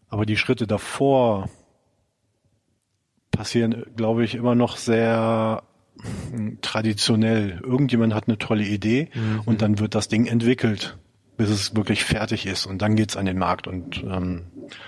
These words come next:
Speaker 1: vorher wagen wir uns nicht raus und gucken nicht, ob wir nicht in eine völlig falsche Richtung entwickeln.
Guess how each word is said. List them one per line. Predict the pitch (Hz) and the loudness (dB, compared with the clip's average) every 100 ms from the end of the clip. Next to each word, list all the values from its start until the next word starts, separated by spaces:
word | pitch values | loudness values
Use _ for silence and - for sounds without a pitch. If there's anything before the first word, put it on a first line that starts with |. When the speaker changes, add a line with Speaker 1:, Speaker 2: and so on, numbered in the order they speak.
| - | -20
Speaker 1:
vorher | - - 101 101 104 | -12 -2 2 2 0
wagen | 90 101 107 107 | 0 0 2 2
wir | 104 | 2
uns | 101 95 | 0 0
nicht | 101 98 | 0 0
raus | 95 101 104 - | 2 4 2 0
und | 104 90 | -2 -4
gucken | - 101 107 | -2 0 2
nicht, | 98 95 107 | 2 2 -2
ob | 98 | 0
wir | 98 | 0
nicht | 95 | 2
in | 104 | 0
eine | 95 | 0
völlig | - 95 90 | 0 -2 -2
falsche | - 95 101 | -2 -2 -2
Richtung | 95 - 90 | -4 -2 -2
entwickeln. | 87 87 85 87 | -4 -6 -8 -8